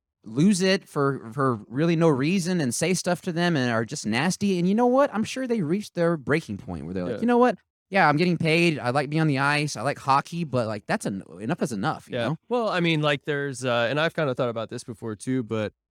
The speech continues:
Speaker 2: uh, if you think about it, let's say that you are, 'cause there's, like, some young, you know, young kids that are reffing. Maybe they're late teens, early twenties, whatever it is.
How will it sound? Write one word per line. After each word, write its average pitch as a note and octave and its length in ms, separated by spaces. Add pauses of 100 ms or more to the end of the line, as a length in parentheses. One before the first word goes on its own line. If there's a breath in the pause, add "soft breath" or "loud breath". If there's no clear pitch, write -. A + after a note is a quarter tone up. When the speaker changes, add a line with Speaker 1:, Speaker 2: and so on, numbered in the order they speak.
Speaker 2:
uh, B2 220
if C#3+ 140
you E3 100
think G3+ 220
about C3+ 240
it, A#2+ 60
let's F3+ 200
say E3+ 340
that C3+ 180
you C3+ 300
are, B2 200
'cause E3 160
there's, A3+ 180
like, G3+ 160
some D3 200
young, C3 340
you C3+ 120
know, G#2 280
young D#3 200
kids C#3+ 240
that B2+ 80
are B2 40
reffing. A2 440 (380)
Maybe C#3 220
they're B2+ 380 (120)
late D3+ 260
teens, C3 560
early C3+ 220
twenties, A#2+ 420 (180)
whatever E3 240
it C3 60
is. C3 180